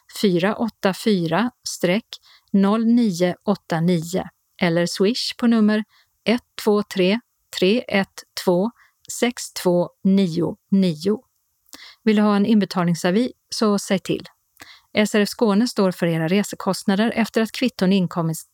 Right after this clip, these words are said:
senast tre månader efter och endast för resor inom Skåne. Bor du utanför Skåne endast för kostnaden från länsgränsen. Har du frågor, kontakta kursansvarig Maj-Britt Ryman, noll sju noll,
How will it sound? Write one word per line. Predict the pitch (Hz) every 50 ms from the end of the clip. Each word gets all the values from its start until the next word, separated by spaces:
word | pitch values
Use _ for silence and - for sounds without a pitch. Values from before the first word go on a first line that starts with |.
| _ -
senast | - - - 185 175 165 170 175 - -
tre | - - 196 196 196
månader | 202 202 185 175 165 160 160 175 - -
efter | - 170 - - - - - 165 165 170 - - - - - - _ _ -
och | 180 175 175 165 - -
endast | 196 180 170 185 202 202 - -
för | - 214
resor | 202 185 170 - - 180 - -
inom | - 196 185 175 160 165 180 175
Skåne. | - - - 185 156 - - 170 170 185 - _ _ - - - - - _ _ _
Bor | 196 202 196
du | 214 220
utanför | - - 233 - - 254 262 247 285
Skåne | 254 - - 214 180 151 160 160 - -
endast | - 185 170 160 160 - - - -
för | - 226
kostnaden | - - 220 190 - - 185 160 165 165 165 160
från | - - 170 156 156 165
länsgränsen. | 170 165 147 156 - - 175 170 165 170 175 - - - - 190 170 - _ _ _ _ _ - - - - - - _ _ _
Har | - 208 202
du | 208
frågor, | - - 262 240 202 170 196 240 262
kontakta | - - 247 240 - 226 214 - - 208
kursansvarig | - 240 214 - 202 185 180 - 196 190 185 180 180 175 - - - _ _ -
Maj-Britt | 190 170 170 160 160 156 165 165 160 -
Ryman, | 190 180 175 175 185 196 226 262 262 - _ - - _ _ _ -
noll | 185 185 180 175
sju | 170 - 202 175
noll, | 175 175 190 233 247